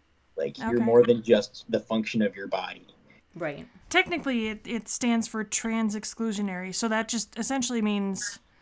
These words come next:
Speaker 1: Mm-hmm.
Speaker 2: they wanna be their type of feminist,
Speaker 1: Yeah.
Speaker 2: but that, but that trans people aren't what they say they are. What, they aren't what they feel they are.
Speaker 1: Yeah, a, a terf would tell you that I'm a woman.
Speaker 2: Yeah.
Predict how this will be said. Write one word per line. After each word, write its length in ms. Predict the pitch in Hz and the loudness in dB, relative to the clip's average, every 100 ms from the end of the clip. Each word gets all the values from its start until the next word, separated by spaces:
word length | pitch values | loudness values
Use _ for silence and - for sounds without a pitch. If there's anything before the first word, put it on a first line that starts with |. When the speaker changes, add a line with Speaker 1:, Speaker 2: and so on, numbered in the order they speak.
| - | -2
Speaker 1:
Mm-hmm. 260 | 220 202 214 - - - | 0 0 -4 -8 -20 -6
Speaker 2:
they 200 | 202 233 | 0 2
wanna 320 | 214 220 220 | 4 4 2
be 480 | 202 214 202 196 196 - | 2 -2 -2 -6 -8 -6
their 380 | 214 190 233 240 | 0 4 4 4
type 280 | 233 233 | 2 0
of 100 | 214 | -2
feminist, 880 | 185 240 220 196 185 175 - - - - - 196 | 0 2 2 0 -2 -4 -6 -8 -12 -16 -16 4
Speaker 1:
Yeah. 160 | 269 | 8
Speaker 2:
but 220 | 233 233 - | 8 6 2
that, 300 | 214 220 - | 2 0 -2
but 200 | 214 262 | -2 -2
that 140 | 254 - | -2 -2
trans 380 | - 247 233 | 2 4 2
people 360 | - 240 220 202 | 2 -2 -2 -2
aren't 560 | 196 202 208 - - - - | 0 0 -2 -4 -8 -8 -6
what 260 | 208 202 | -4 -4
they 380 | 190 185 185 190 - _ - | -6 -8 -8 -10 -16 _ -12
say 320 | - - 196 | -6 -4 -4
they 200 | 175 165 | -6 -8
are. 180 | 160 - | -8 -6
What, 260 | 214 226 226 | -2 -2 0
they 100 | 214 | -2
aren't 220 | 214 214 | 0 0
what 140 | 208 208 | -2 -2
they 100 | 196 | -6
feel 240 | 220 190 | -4 -4
they 160 | 180 131 | -6 -8
are. 300 | 78 65 - _ _ | -10 -10 -16 _ _
Speaker 1:
Yeah, 280 | 190 151 - - | 8 8 8 2
a, 240 | 143 139 139 | 4 4 4
a 120 | 139 | 0
terf 320 | 123 - 156 143 | -2 0 0 -2
would 120 | 131 | -6
tell 160 | 131 127 | 0 2
you 140 | 117 | 2
that 120 | 113 110 | -2 -2
I'm 180 | 110 110 | -4 -4
a 40 | |
woman. 240 | 98 95 185 | -4 -8 -10
Speaker 2:
Yeah. 340 | - 214 139 | -10 -8 -8